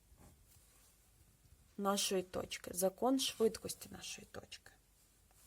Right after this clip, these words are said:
Чудово. А що від нас вимагали?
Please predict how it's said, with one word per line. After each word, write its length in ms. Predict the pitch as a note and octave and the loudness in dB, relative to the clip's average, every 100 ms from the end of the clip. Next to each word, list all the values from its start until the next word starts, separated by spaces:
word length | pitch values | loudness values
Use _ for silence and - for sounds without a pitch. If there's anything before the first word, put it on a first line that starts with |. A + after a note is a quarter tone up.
| - - - - - - - - - - - - - _ _ _ _ - _ _ - - | -20 -20 -20 -20 -20 -20 -20 -14 -12 -12 -20 -20 -20 _ _ _ _ -20 _ _ -20 -2
Чудово. 480 | - A#3 G3 F3+ F#3 - | 0 4 4 4 -2 -2
А 120 | G#3+ | 2
що 240 | - E4 | 6 8
від 100 | F4 | 8
нас 280 | B3+ C4 C4 | 8 6 6
вимагали? 600 | A3+ A3 A3 F3+ E3+ F#3 | 6 6 6 4 2 -2